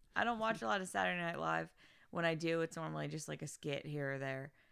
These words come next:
There's, like, a whole compilation of these, the Californians, and I think it's just making fun of the O C and, like,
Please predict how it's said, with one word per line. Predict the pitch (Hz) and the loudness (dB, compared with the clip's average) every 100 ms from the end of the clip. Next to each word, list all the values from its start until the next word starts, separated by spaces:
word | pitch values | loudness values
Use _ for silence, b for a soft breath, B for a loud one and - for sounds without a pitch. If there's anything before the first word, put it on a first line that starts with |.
| - - - - | -20 -20 -20 -6
There's, | 180 175 170 - | 4 6 6 2
like, | 156 | 2
a | 151 | 2
whole | 143 160 165 | 0 0 0
compilation | - 156 151 151 147 143 147 147 | 2 2 2 0 0 -2 -2 -2
of | 139 | -2
these, | 143 135 135 - | -2 -6 -6 -8
the | 151 | -8
Californians, | 151 143 135 131 139 135 139 147 151 - | -4 -2 -2 -4 -4 -4 -2 -2 -4 0
and | 160 | 2
I | 160 | 2
think | - 190 | 0 -2
it's | 190 - | -2 -4
just | 160 160 | -8 -4
making | 151 151 | -6 -6
fun | 147 165 151 | -6 -2 0
of | 143 | 0
the | 143 | -2
O | 101 143 | -2 -2
C | - 160 160 | -4 -4 -2
and, | 156 143 | -4 -4
like, | 135 127 | -4 -6